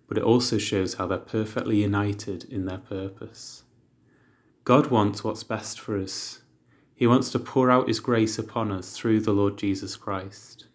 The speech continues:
We might deserve bad karma, as it were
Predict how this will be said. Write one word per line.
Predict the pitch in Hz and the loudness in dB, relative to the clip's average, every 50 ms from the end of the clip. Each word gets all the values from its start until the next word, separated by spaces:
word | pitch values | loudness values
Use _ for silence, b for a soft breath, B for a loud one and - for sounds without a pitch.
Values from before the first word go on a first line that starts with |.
| _ _ b b b b b b b b b b b - | _ _ b b b b b b b b b b b 0
We | 123 | 2
might | 113 120 139 135 131 | 4 4 4 4 2
deserve | - 110 101 120 113 107 101 104 - | 2 0 2 4 4 2 2 2 0
bad | 110 107 107 - - | 0 0 0 0 -6
karma, | - - 110 104 107 117 120 117 101 95 98 - - _ - | -8 -4 -2 -2 0 0 0 -2 -2 -4 -6 -8 -14 _ -16
as | 113 - - | -12 -10 -10
it | - - | -8 -6
were | 95 90 90 90 101 104 | -4 -4 -4 -4 -6 -8